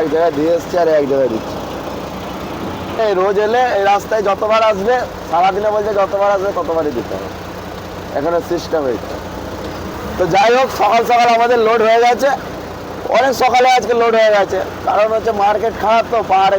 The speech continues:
গাড়ি নেই, সে হলে জমলে যা হয়। যখন মার্কেট ভালো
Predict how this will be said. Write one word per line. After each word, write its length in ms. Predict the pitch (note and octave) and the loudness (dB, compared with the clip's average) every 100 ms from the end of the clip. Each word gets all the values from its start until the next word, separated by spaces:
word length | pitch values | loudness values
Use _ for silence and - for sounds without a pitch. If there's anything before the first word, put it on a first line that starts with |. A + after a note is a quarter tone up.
| F3+ | 2
গাড়ি 160 | D#3 B2+ | 2 0
নেই, 140 | G2+ F#2+ - - - - - - - | -4 -8 -12 -12 -12 -10 -10 -10 -8
সে 100 | - G3 F#3+ | 0 2 4
হলে 140 | F3+ | 2
জমলে 260 | E3+ E3+ F3 D#3+ | 0 0 0 2
যা 80 | D3+ B2 | 2 0
হয়। 160 | G2 F2+ - - - - - - - - | -4 -6 -10 -10 -10 -10 -10 -10 -4 0
যখন 200 | E3+ F#3 | 2 2
মার্কেট 260 | G3 G3 G#3+ G#3 | 2 4 2 4
ভালো 120 | G#3+ | 4